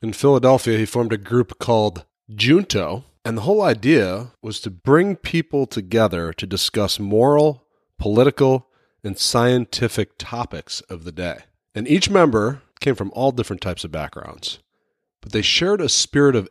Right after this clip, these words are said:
inquiry and a desire to improve themselves, their community, and to help others. These guys would meet weekly at a tavern and have these intentional conversations that try to make themselves better,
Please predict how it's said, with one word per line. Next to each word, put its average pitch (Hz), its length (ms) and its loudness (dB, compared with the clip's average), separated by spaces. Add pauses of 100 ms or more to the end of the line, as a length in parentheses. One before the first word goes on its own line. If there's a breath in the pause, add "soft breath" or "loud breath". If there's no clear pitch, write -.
(120)
inquiry 160 760 2
and 113 120 -6
a 104 40 -2
desire 104 760 2
to - 200 -4
improve 147 520 -2
themselves, 139 640 0
their 107 100 -4
community, 117 800 2 (520)
and 95 160 -10
to 92 140 -6
help 107 420 -4 (220)
others. 143 540 -6 (180)
These 151 160 2
guys 190 260 4
would 123 80 4
meet 117 340 4
weekly 104 640 0
at 95 140 0
a 90 40 -4
tavern 95 760 -4 (100)
and 98 140 -8
have 107 320 -4
these 98 180 -6
intentional 160 560 -4
conversations 131 800 -4
that 92 100 -8
try 110 180 -2
to 104 60 -2
make 98 220 -4
themselves 135 560 0
better, 143 360 2